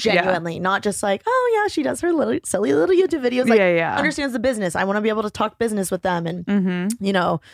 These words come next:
Speaker 2: talk about my ideas and them genuinely care because I know someone
Speaker 1: Mm-hmm.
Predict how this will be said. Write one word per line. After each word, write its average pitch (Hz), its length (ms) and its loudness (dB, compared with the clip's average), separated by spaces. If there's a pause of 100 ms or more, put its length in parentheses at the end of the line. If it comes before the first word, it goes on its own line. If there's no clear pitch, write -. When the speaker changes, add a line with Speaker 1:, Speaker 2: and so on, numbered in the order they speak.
(240)
Speaker 2:
talk 202 180 0
about 208 160 0
my 233 140 0
ideas 214 440 2
and 185 160 -2
them 185 260 -2
genuinely 175 500 -2
care 175 420 0
because 208 240 -2
I 185 120 0
know 175 280 0
someone 170 760 0 (160)
Speaker 1:
Mm-hmm. 185 440 2